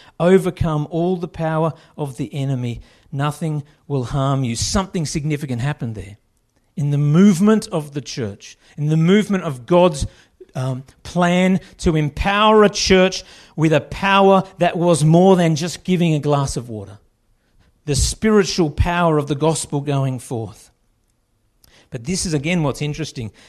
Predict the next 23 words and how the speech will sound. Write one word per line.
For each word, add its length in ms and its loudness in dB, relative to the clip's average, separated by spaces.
They 120 -2
come 280 2
back 180 0
with 160 0
all 220 2
this 320 -4
joy 840 0
because 320 -8
they've 280 -8
been 340 -2
involved 680 2
in 160 -2
this 180 -6
powerful 640 -4
ministry. 720 -4
Prayer 360 0
has 220 -2
power. 440 0
Luke 400 -2
ten, 300 0
verse 240 -2
twenty 340 -6
says 400 -10